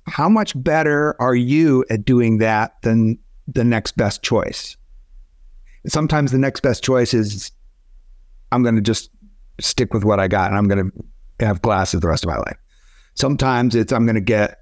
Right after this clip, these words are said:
surgery from another doctor," and how much do they charge? Well, there's a difference. What is the outcome?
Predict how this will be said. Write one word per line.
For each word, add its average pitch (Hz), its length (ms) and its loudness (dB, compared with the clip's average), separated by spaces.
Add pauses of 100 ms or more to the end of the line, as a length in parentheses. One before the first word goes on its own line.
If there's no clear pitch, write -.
(120)
surgery 101 580 2
from 98 520 0
another 104 320 0
doctor," 104 500 -2
and 208 140 0
how 101 100 0
much 202 200 0
do 98 100 0
they 95 160 2
charge? - 360 -4
Well, 120 360 0 (960)
there's 156 180 2
a 151 80 2
difference. 123 460 -2
What 131 180 0
is 135 100 0
the 127 140 2
outcome? 123 680 0